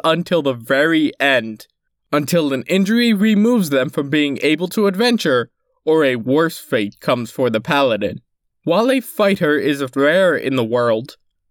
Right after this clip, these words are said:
being an expert in the physical, a Paladin is even more rare. A Paladin is a well-trained warrior, much like the fighter, but with such dedication,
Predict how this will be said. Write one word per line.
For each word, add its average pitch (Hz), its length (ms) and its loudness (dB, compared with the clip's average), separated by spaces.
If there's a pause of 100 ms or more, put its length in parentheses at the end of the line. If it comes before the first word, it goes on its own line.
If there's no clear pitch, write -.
being 147 280 0
an 127 160 -2
expert 170 420 -2
in 165 120 -2
the 135 80 0
physical, 147 680 -4 (420)
a 156 140 0
Paladin 147 680 0
is 151 200 -4
even 139 340 0
more 143 340 2
rare. 107 380 -2 (460)
A 156 80 2
Paladin 233 580 0
is 165 240 -2
a 156 220 0
well-trained 180 840 0
warrior, 135 480 0 (520)
much 160 280 0
like 214 220 0
the 202 120 0
fighter, 175 540 0 (280)
but 143 280 -2
with 131 200 -4
such - 520 -4
dedication, 156 800 -2